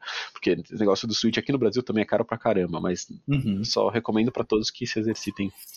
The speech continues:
Speaker 1: sempre que possível aí, né?
Speaker 2: Pois é.
Speaker 1: Pra, porque, bom, a gente tá ficando mais velho já, né? Então começa a sentir. Sentir o
Speaker 2: É,
Speaker 1: tino.
Speaker 2: a gente ouvia
Speaker 1: É.
Speaker 2: essas coisas e falava, "Ah, besteira." Até parece que dois, três anos não fazia diferença. Dois anos atrás,
Speaker 1: É.
Speaker 2: né?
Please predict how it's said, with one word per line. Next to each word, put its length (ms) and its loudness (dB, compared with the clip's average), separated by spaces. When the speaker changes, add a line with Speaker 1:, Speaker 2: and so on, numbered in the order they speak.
Speaker 1:
sempre 220 -6
que 100 -20
possível 500 -2
aí, 120 -8
né? 100 -4
Speaker 2:
Pois 180 0
é. 120 2
Speaker 1:
Pra, 260 -6
porque, 240 -2
bom, 240 4
a 40 4
gente 240 -2
tá 100 0
ficando 260 -2
mais 280 2
velho 360 2
já, 240 -2
né? 260 -4
Então 140 -12
começa 300 -2
a 20 -4
sentir. 560 -2
Sentir 840 2
o 140 4
Speaker 2:
É, 260 8
Speaker 1:
tino. 160 2
Speaker 2:
a 100 2
gente 240 4
ouvia 240 6
Speaker 1:
É. 20 6
Speaker 2:
essas 240 4
coisas 440 2
e 40 -6
falava, 380 4
"Ah, 40 2
besteira." 640 2
Até 160 -4
parece 300 0
que 180 4
dois, 300 2
três 240 2
anos 100 2
não 60 -4
fazia 160 0
diferença. 680 0
Dois 240 2
anos 120 2
atrás, 440 0
Speaker 1:
É. 20 0
Speaker 2:
né? 60 -6